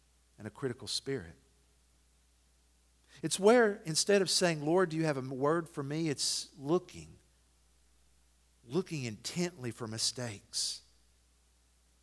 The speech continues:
Now, to safeguard against this, we must know what is primary and what is secondary.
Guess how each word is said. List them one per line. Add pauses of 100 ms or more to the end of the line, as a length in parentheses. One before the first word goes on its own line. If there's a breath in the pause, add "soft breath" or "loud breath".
(480)
Now,
to
safeguard
against
this,
we
must
know
what
is
primary
and
what
is
secondary.